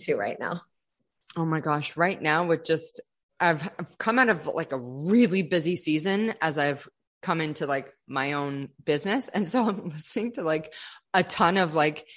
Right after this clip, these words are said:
Speaker 2: um, uh, what is it called? Like, abundance frequencies or miracle <laughs> frequencies
Speaker 1: Right.
Speaker 2: or, like,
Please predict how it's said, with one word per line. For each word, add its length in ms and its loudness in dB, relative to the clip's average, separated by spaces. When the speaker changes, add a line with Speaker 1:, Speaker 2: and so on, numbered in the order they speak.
Speaker 2:
um, 560 0
uh, 320 2
what 200 0
is 100 -4
it 60 -4
called? 220 0
Like, 260 0
abundance 560 6
frequencies 1040 2
or 240 6
miracle 640 2
<laughs> 140 -12
frequencies 720 2
Speaker 1:
Right. 360 4
Speaker 2:
or, 180 -4
like, 280 -6